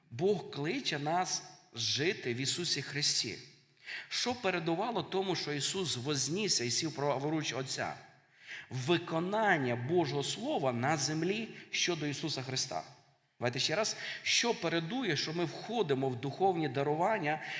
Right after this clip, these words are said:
і починаємо служити в тілі Христа? Покликання, життя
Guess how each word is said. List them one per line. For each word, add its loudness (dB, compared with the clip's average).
і 4
починаємо 2
служити 2
в -8
тілі 0
Христа? -2
Покликання, 0
життя 4